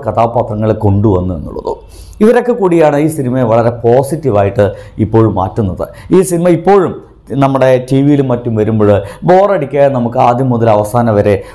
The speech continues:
ഒരു classic സിനിമ പോലൊക്കെ ഇരുന്ന് കാണാൻ കഴിയുന്നുണ്ട് താനും. ഇനി അതിൻ്റെ നെഗറ്റീവിലേക്ക് വരികയാണെങ്കിൽ, നമ്മൾ ഈ പല സിനിമകളും, പല പഴയ സി-, സിനിമകളും നമ്മൾ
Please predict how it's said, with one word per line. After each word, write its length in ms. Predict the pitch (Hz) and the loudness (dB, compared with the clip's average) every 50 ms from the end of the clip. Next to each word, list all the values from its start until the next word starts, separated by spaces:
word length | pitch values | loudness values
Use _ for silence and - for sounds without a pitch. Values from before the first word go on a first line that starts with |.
| - - | -2 0
ഒരു 100 | 131 127 127 | 0 0 2
classic 440 | 135 127 120 127 123 - - 120 147 131 - | 2 2 2 2 0 -2 -2 -2 -2 -4 -4
സിനിമ 160 | 123 117 120 123 113 104 | -4 -4 -2 -2 0 2
പോലൊക്കെ 360 | 107 107 110 107 - 107 101 101 101 - | 2 2 2 2 0 0 0 -2 -2 -2
ഇരുന്ന് 240 | 113 107 107 110 107 107 | 0 0 0 0 0 0
കാണാൻ 260 | 107 104 101 104 104 101 104 | 0 0 2 0 -2 -2 0
കഴിയുന്നുണ്ട് 500 | 107 98 107 113 123 110 101 92 87 82 92 - | 2 2 4 2 2 2 0 -2 -4 -6 -8 -8
താനും. 240 | - - - - - - - - - - - - 254 | -10 -12 -12 -14 -16 -20 -20 -20 -20 -8 -2 2 2
ഇനി 120 | 269 254 247 208 | 4 4 4 2
അതിൻ്റെ 260 | 175 185 170 156 143 127 - - - - - - 156 | 2 0 0 0 0 0 -2 -6 -12 -10 -4 0 0
നെഗറ്റീവിലേക്ക് 640 | 160 160 175 202 - 208 202 190 185 170 165 160 110 | 2 2 2 0 0 0 0 0 0 0 0 -2 -4
വരികയാണെങ്കിൽ, 540 | 101 92 104 92 95 82 69 - - - - - - - | -4 -4 -4 -2 -4 -4 -4 -6 -10 -14 -16 -10 -4 0
നമ്മൾ 160 | 190 208 226 240 240 | 2 4 4 4 2
ഈ 40 | 233 233 240 - - | 2 -2 -2 0 0
പല 160 | 196 196 202 202 202 | 2 2 2 0 -2
സിനിമകളും, 480 | - 143 135 139 135 127 113 113 110 101 - - - | -2 -4 -4 -2 -2 0 0 0 -2 -2 -4 -4 0
പല 140 | 135 147 170 180 180 - | 0 2 2 0 0 0
പഴയ 240 | 135 127 131 143 147 | 0 0 2 0 0
സി-, 240 | 143 - - 127 - - - - | -2 -4 -6 -10 -12 -10 -6 -4
സിനിമകളും 440 | 123 113 117 123 117 110 107 - 101 101 - - - - - | -2 0 2 2 2 4 2 2 0 -4 -8 -14 -10 -4 0
നമ്മൾ 160 | 143 151 165 | 0 2 2